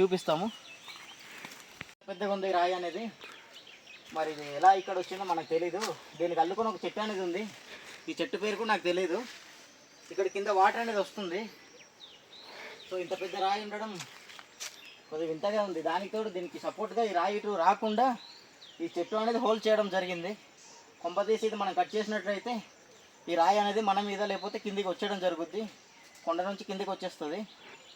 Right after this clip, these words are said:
So ఇది కూడా ఒక సపోర్ట్ ఈ రాయి కింద జరగకుండా ఉండడానికి మెయిన్ రీజన్ అనుకుంటా. So ఇలాంటి చెట్లు ఉండడం వల్ల మనల్ని కాపాడుతుంది. అందుకే చెట్లు పెంచుదాం, మనల్ని మనం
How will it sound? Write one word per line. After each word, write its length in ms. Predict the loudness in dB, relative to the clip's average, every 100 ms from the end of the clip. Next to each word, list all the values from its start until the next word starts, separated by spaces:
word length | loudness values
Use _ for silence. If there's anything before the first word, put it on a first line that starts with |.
| -8
So 100 | 2 4 4 -2 -20 -20 -20 -20 -20 -20 -20 -20 -20 -18 -8
ఇది 100 | -4 2
కూడా 140 | 6 6
ఒక 80 | 6
సపోర్ట్ 340 | 4 4 2 0 2
ఈ 20 | 6
రాయి 160 | 4 2
కింద 200 | 0 2 4
జరగకుండా 380 | 4 4 0 0
ఉండడానికి 520 | 4 6 6 4 -10 -16 -18 -18 -8
మెయిన్ 240 | -4 -2 0
రీజన్ 260 | -2 0 -2
అనుకుంటా. 360 | -2 -6 -6 -6 -8 -18 -14 -14 -10 -10
So 100 | -4 -2 0
ఇలాంటి 240 | -2 -4 -4
చెట్లు 220 | -2 0 0
ఉండడం 240 | 2 2 2
వల్ల 140 | 4 2 0 -8 -18 -18 -20 -14 -2
మనల్ని 280 | 4 4 8 8
కాపాడుతుంది. 460 | 8 4 0 -2 0
అందుకే 260 | 0 0 0 -2 -16 -20 -20 -20 -8 -2
చెట్లు 220 | 0 0 -2
పెంచుదాం, 380 | -2 0 2 4
మనల్ని 240 | 4 4 4
మనం 120 | 2